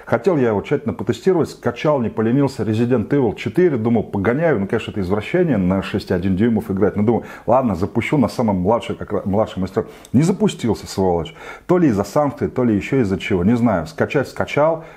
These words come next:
естественно, в учетную запись зашел, iPhone без учетки бесполезен, его нельзя просто так включить. Кстати, когда iPhone я запустил, один из них, он у меня потребовал обновления, и я, не будучи хорошо,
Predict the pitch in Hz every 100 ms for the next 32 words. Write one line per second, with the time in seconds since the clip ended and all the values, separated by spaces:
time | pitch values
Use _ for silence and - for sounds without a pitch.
0 | - 110 135 - - 98 95 110 101 92
1 | 104 87 82 - 147 156 - 90 - 110
2 | 95 82 101 90 - 87 92 82 - 95
3 | 98 127 131 98 87 85 87 110 - 101
4 | - 92 87 - 92 92 87 - - -
5 | 123 - 80 - - - - 98 98 120
6 | 113 110 107 - 123 101 107 95 95 104
7 | - 202 143 98 107 107 127 - - -
8 | - 127 123 120 - - 131 104 92 85
9 | 95 131 226 208 113 82 - 117 107 95
10 | 131 113 101 113 101 - 98 95 87 76
11 | - - - 113 95